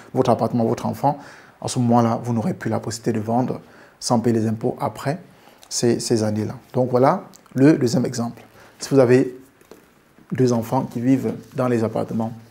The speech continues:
séparés. Maintenant, l'exception qui ne marche pas, c'est que, par exemple, vous-même, vous achetez, euh, l'appartement. On va prendre le même, le même exemple, hein.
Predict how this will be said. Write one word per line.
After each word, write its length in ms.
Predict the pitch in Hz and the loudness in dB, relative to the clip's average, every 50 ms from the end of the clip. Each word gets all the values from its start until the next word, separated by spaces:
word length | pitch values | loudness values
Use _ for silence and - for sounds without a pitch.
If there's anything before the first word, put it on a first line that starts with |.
| _ _ - _ _ _ _ _ _ _ _ _ - - | _ _ -20 _ _ _ _ _ _ _ _ _ -18 -10
séparés. 480 | - - - 123 - 113 107 107 107 107 - - - - - - - - | -4 -2 -2 0 2 0 0 0 -2 -4 -8 -14 -18 -18 -18 -10 0 2
Maintenant, 240 | 135 147 165 190 | 4 6 8 8
l'exception 500 | 190 180 180 180 170 - - 202 180 135 - - - - - _ _ _ | 6 6 6 4 4 6 6 4 4 4 0 -6 -14 -20 -20 _ _ _
qui 100 | - 170 | 4 6
ne 60 | 151 | 6
marche 280 | 135 143 151 143 - - | 8 6 6 4 4 2
pas, 220 | - 120 127 185 - - - - - - - | 2 2 2 2 -2 -10 -16 -20 -20 -20 -8
c'est 200 | - - - 131 | -2 2 2 4
que, 100 | - - | 6 4
par 200 | 151 - 139 123 | 6 6 6 6
exemple, 360 | 117 110 117 151 143 - - 117 | 6 6 6 4 4 2 0 -2
vous-même, 440 | 110 110 107 180 175 151 147 160 | 0 4 6 6 6 8 6 4
vous 100 | 151 147 | 4 4
achetez, 420 | 139 117 - 127 107 - 120 - - - - - - - - - - - - _ _ _ - | 4 4 4 0 -2 0 -2 -2 -2 -6 -14 -20 -20 -20 -20 -20 -20 -20 -20 _ _ _ -2
euh, 300 | 123 123 120 120 113 113 - - - - - - - | 2 4 4 6 4 4 2 -2 -6 -8 -14 -8 -2
l'appartement. 680 | 127 - - - 110 113 110 117 117 127 156 196 - - - - | 0 0 0 0 -2 -2 -2 0 2 2 2 0 -2 -8 -4 -2
On 60 | 127 | -2
va 20 | 127 | 0
prendre 220 | - - 117 113 | 2 2 4 4
le 80 | 120 117 | 4 2
même, 120 | 120 - - - | 0 -2 -2 0
le 60 | 123 | 0
même 100 | 123 120 | 2 2
exemple, 300 | 117 131 127 117 110 113 | 2 2 2 0 0 -2
hein. 120 | 113 120 | -4 -6